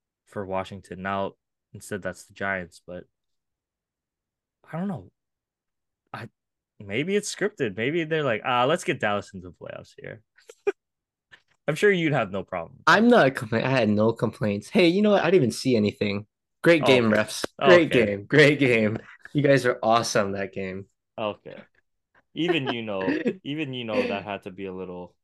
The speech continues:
Speaker 1: that was a little suspect, both of those plays.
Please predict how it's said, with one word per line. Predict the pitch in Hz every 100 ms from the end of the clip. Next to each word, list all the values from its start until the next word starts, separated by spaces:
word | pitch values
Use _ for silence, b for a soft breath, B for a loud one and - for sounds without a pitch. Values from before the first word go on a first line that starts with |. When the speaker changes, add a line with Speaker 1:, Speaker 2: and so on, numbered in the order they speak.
| _ _ -
Speaker 1:
that | 110
was | 101
a | 95
little | 92 87
suspect, | - 95 - - - _ _ _ _ _ _ _ _ _
both | - 95 _
of |
those | - - _
plays. | - - - _ _